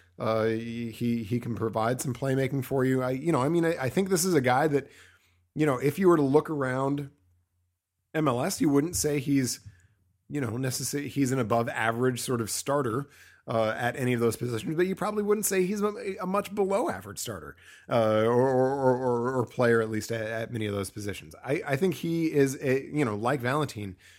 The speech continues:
<laughs> a, a really, really important kind of player for a team to have,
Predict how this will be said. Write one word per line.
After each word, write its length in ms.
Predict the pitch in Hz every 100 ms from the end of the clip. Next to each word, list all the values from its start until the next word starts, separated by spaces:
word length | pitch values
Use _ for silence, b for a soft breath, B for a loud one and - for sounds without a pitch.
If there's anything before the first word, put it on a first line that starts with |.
| b b _ _ _ _ -
<laughs> 180 | - 139 - B B B B B
a, 340 | 127 135 147
a 60 | 131
really, 680 | 117 143 180 175 160 143 143 _ _ _ _ 143
really 440 | 143 175 208 196
important 500 | 170 131 - 170 156
kind 240 | 127 139 131
of 100 | 131
player 300 | - 113 113
for 160 | 131
a 60 | 117
team 180 | 131 135
to 80 | 127
have, 320 | 123 -